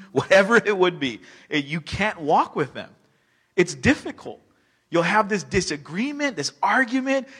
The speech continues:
It'll be challenging just to say hi to them. Like, you know, you just don't,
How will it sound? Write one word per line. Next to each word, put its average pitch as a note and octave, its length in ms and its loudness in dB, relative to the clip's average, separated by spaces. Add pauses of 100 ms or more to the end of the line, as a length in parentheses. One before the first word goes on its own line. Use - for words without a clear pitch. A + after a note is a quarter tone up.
It'll F3 180 2
be E3+ 140 -4
challenging A#3 760 -2
just A#3 260 -6
to A#3 80 -8
say A#3 240 0
hi E3+ 340 4
to B3 100 4
them. B3+ 320 2 (360)
Like, F3+ 280 4
you G#3+ 120 0
know, A3 100 2
you G3+ 160 0
just G3+ 160 -4
don't, A#3 220 0